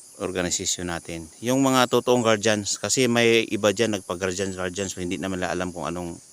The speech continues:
guardians eh. Yan. Basta na lang sila nagpatato.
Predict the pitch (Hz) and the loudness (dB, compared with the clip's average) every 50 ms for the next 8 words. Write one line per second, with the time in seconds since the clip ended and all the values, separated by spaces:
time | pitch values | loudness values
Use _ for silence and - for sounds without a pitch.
0 | - - 90 95 85 80 95 90 82 80 85 78 - - - - - - - - | -10 -6 -4 -4 -4 -4 -6 -8 -8 -10 -14 -16 -18 -20 -20 -20 -20 -20 -20 -20
1 | - - - - - - - - - - - - - - - - 87 80 80 82 | -20 -20 -20 -20 -20 -20 -20 -20 -20 -20 -20 -20 -20 -20 -16 -14 -12 -12 -12 -12
2 | 85 - - - - - - - - - - - - - - - - - - - | -16 -20 -20 -20 -20 -20 -20 -20 -20 -20 -20 -20 -20 -20 -20 -20 -20 -20 -20 -18
3 | - - - - - 90 87 - - 101 98 98 101 101 98 - 104 104 98 90 | -18 -18 -18 -14 -12 -10 -8 -4 -2 0 2 2 2 2 0 0 0 0 0 0
4 | 87 85 - 95 90 - 101 - - 104 92 90 87 | -2 -4 -4 -6 -4 -4 -4 -4 -2 -4 -4 -4 -6